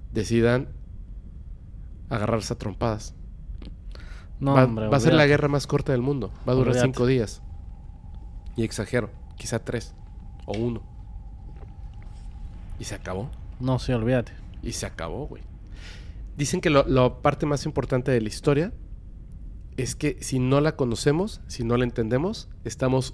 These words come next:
Speaker 1: obligados a repetir los errores del pasado.
Speaker 2: Ujú.
Speaker 1: Para eso sirve la historia, no para pasar un examen y que te sepas exactamente la fecha. Es que si no entiendes lo que pasó, vas a repetirlo.
Speaker 2: Correcto.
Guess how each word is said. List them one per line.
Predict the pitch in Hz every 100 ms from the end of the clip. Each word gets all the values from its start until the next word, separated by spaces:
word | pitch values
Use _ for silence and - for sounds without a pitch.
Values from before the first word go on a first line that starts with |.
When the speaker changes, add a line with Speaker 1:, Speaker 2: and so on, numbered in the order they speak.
| -
Speaker 1:
obligados | 127 113 117 117 123 156 180 - - - - - -
a | -
repetir | 110 - - 90
los | 95
errores | 107 104 101
del | 101 -
pasado. | 98 76 - -
Speaker 2:
Ujú. | 127 - 117 - - - -
Speaker 1:
Para | - 113
eso | -
sirve | 120 123 113
la |
historia, | 98 - 123 - - - - - - 120
no | 117
para | 117
pasar | 101 104 113
un | 107
examen | - 110 107 98
y | 92
que | 95 92 87 -
te | 104
sepas | 104 - 101
exactamente | - 107 107 101 95
la | 87
fecha. | 110 - - - - - - -
Es | -
que | 127
si | 135
no | 127
entiendes | 139 135 151 143 131 120
lo | 110
que |
pasó, | - 101 165 233 - - - - - - - - - -
vas | 123 113
a | 120
repetirlo. | 110 95 98 - - - - -
Speaker 2:
Correcto. | - 113 113 -